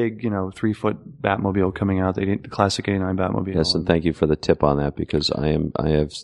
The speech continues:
Speaker 2: since
Speaker 1: Yeah.
Speaker 2: ordered the Hot Toys Batmobile,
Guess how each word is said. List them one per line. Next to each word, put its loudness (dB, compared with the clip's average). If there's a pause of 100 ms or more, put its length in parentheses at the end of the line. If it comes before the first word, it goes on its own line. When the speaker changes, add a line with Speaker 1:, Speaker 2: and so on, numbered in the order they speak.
(140)
Speaker 2:
since 2 (220)
Speaker 1:
Yeah. -16 (440)
Speaker 2:
ordered 6 (280)
the 2 (800)
Hot 0
Toys 2
Batmobile, 2